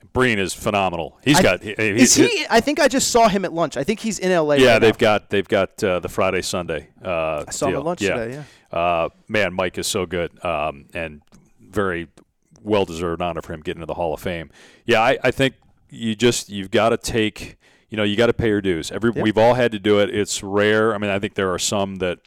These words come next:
Speaker 1: have elevated quickly right out of college to, you know, getting a play. I mean, Greg Papa, I remember, uh, Greg Papa was, there was a, an article, a Sports Illustrated article up at the student radio station at Syracuse when I got there, and it said, "The next Marv Albert," and it was Greg
Speaker 2: Oh.
Speaker 1: Papa.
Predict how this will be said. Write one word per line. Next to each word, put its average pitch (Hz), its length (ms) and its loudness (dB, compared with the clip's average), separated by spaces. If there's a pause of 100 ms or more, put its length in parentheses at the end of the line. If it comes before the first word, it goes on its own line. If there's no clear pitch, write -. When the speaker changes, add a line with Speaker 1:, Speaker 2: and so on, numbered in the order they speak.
(400)
Speaker 1:
have 90 420 -4
elevated 98 500 -2
quickly 98 400 -4
right 90 240 -2
out 87 140 -2
of 85 60 -8
college 87 520 -4
to, 87 420 -6 (320)
you 87 120 -12
know, 80 100 -8
getting 90 300 -8
a 90 60 -8
play. 90 160 -8
I 92 40 -8
mean, 87 240 -10 (500)
Greg 107 260 -2
Papa, 110 340 2
I 95 60 4
remember, 104 500 0 (140)
uh, 87 360 0
Greg 92 300 -8
Papa 98 540 -2 (580)
was, 95 800 0 (420)
there 107 140 0
was 92 200 0
a, 85 200 -2 (200)
an 98 200 -6
article, 107 360 -2
a 85 60 -4
Sports - 400 -4
Illustrated 101 460 -4
article 98 460 -6
up 104 180 -2
at - 100 -10
the 85 80 -10
student 92 320 -6
radio 90 300 -4
station 90 420 -6
at 76 100 -12
Syracuse 98 480 -8
when 90 100 -8
I 82 80 -8
got 87 280 -6
there, 85 100 -6
and 80 100 -10
it - 60 -14
said, 90 180 -6
"The 85 80 -8
next 87 320 -10
Marv 85 260 -6
Albert," 87 400 -4
and 90 120 -12
it - 20 -12
was 85 140 -6
Greg 131 200 -4
Speaker 2:
Oh. 123 100 -8
Speaker 1:
Papa. 113 360 -4